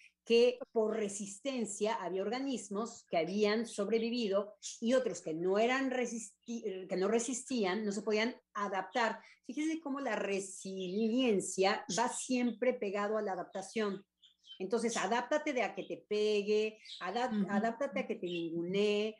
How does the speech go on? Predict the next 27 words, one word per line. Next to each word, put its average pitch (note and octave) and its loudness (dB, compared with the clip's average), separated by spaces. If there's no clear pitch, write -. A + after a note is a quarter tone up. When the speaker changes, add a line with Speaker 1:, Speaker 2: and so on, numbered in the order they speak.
Speaker 1:
adáptate C4+ 0
y A3+ -4
tú D#4 0
serás C#4 -4
más C4 0
fuerte A#3 0
que A#3 -4
inclusive G#3+ -4
el C#4 -6
que G#3+ -2
te F#3+ -4
golpea, F#3 2
es G#3 0
el C4 -2
que A#3 -6
sigue C#4+ 0
sobreviviendo. G3 0
Eh, E3+ 2
eh, G#3+ -8
ahí B3+ 4
están D4 0
todas B3 -2
las, G#3+ -4
las, E3 -4
eh, E3+ -2
ideas B3 6
naturalistas. G#3 -2